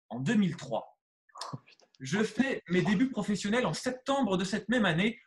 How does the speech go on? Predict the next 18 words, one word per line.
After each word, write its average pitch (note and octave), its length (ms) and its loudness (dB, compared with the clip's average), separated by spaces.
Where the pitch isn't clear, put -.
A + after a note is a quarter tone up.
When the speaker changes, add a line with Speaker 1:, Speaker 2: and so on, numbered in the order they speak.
Speaker 1:
en D3+ 140 0
devenant F#3+ 760 0
l'un G#3+ 220 2
des D3+ 160 2
plus G3 240 0
jeunes A#3+ 280 4
joueurs F#3+ 540 0
à E3 120 4
intégrer F#3+ 640 0
l'effectif E3+ 500 -2
pro F3 140 -2
de C3+ 80 -2
Rosenborg C3+ 480 -2
depuis C3+ 520 -2
mille G3 240 4
neuf F3 180 2
cent G3+ 200 -4
soixante-dix-sept. D#3+ 760 -4